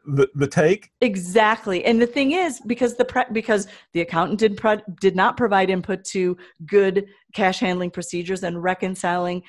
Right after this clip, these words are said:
Speaker 2: that, you know, the amount of the deposit needs to be matched the amount that was actually, that's on the bank statement, which matches the amount in the daily close tally that left the practice.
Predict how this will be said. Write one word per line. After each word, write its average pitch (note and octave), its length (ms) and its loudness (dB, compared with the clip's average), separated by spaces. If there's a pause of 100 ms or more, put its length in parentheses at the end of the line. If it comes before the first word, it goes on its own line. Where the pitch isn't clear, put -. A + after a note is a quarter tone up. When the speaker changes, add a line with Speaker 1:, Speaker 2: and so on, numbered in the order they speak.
(220)
Speaker 2:
that, E3 260 4
you G3+ 120 -2
know, E3 160 0
the F3+ 140 0
amount F#3 380 2
of E3+ 120 -4
the F3 60 -6
deposit F3 580 -2
needs F3 240 -8
to F3+ 140 -10
be F3 300 -10
matched F#3 400 -4
the F3 120 -6
amount F3 360 -6 (260)
that F3+ 140 -2
was F#3 160 -4
actually, F3 600 -6 (220)
that's F#3+ 200 -6
on F3 120 2
the F3 60 -2
bank G#3 300 2
statement, E3+ 500 -4
which F3+ 220 -2
matches F3+ 320 -4
the F3+ 120 -4
amount F#3 360 2 (240)
in G3+ 100 0
the F#3+ 80 2
daily F3+ 300 4
close D#4 400 0
tally G3 460 4
that F#3+ 220 0
left F#3 300 2
the F3 60 -4
practice. A#3 640 -2